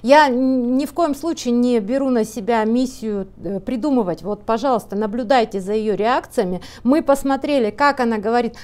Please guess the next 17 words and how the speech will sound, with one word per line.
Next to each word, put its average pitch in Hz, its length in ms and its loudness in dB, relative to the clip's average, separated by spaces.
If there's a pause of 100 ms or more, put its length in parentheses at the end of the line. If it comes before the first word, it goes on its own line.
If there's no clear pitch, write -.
о 240 100 4
том, 302 340 6
что - 300 2
ей 240 260 0
на 226 160 2
самом 254 460 0
деле 214 320 0
интересно, 226 640 0 (180)
и 233 120 -2
давайте 254 400 6
наблюдать, 269 540 2 (220)
как 254 240 4
она 302 160 -2
говорит 247 540 0
о 214 140 2
своих 220 400 0
успехах. 269 580 0